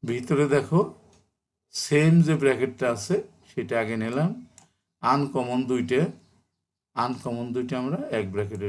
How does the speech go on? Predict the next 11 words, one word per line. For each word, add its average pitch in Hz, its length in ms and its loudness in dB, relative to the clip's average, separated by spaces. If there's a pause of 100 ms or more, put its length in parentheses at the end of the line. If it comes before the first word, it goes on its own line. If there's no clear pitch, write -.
ঢুকালাম। 95 380 -8 (460)
আমাদের 104 340 -6
অঙ্কটা 104 260 -6 (100)
হয়ে 104 180 2
গেল। 87 120 -2 (1160)
এরপরে 156 420 2
আসি 156 240 2
আমরা 156 220 4
চোদ্দ 160 160 2 (100)
নম্বর 151 260 2
অঙ্কটা। 160 280 -2